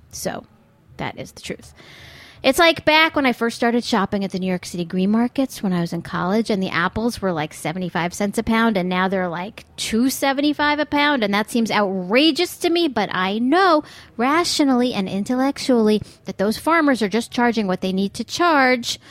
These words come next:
but it's almost three decades later, and I still want my forty cents a slice pizza. Or even my dollar a slice pizza, which is what it was in nineteen eighty-nine. And I know rationally also that the U S has the cheapest food in the world as a percentage of our income,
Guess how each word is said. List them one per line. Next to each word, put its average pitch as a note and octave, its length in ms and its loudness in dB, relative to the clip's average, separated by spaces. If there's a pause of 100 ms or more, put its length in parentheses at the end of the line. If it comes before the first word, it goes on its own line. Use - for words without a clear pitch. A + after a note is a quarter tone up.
(340)
but B3+ 160 4
it's B3+ 160 2
almost G#3+ 400 2
three F#3 160 -2
decades F#3 440 -2
later, C4+ 240 4
and C4 200 2
I D4+ 80 2
still E4 440 2
want C#4+ 180 2
my C4 120 2
forty A#3+ 300 0
cents A#3+ 260 -2
a A#3+ 60 -4
slice B3+ 320 -2
pizza. - 540 -6 (880)
Or G#3 80 0
even A#3 260 2
my G3+ 140 2
dollar F3+ 580 0
a G3+ 60 -4
slice - 380 -8
pizza, - 380 -4
which G#3+ 180 0
is G#3+ 100 0
what A#3 180 2
it - 80 -2
was C4+ 380 4 (320)
in C4+ 200 4
nineteen A3 340 2
eighty-nine. E3+ 480 0
And G#3+ 160 0
I B3+ 140 2
know D#4 260 2
rationally A3+ 720 4
also A#3+ 680 4 (260)
that G#3+ 160 0
the G3 80 -4
U F3+ 160 2
S F3+ 160 2
has F3+ 140 -2
the F3 100 -8
cheapest - 420 -4
food F3+ 220 -2
in F3+ 100 -2
the A3+ 80 0
world C#4 320 4
as D4+ 140 2
a D4+ 60 -2
percentage G3+ 420 0
of F3+ 100 2
our E3+ 180 -2
income, G3 560 0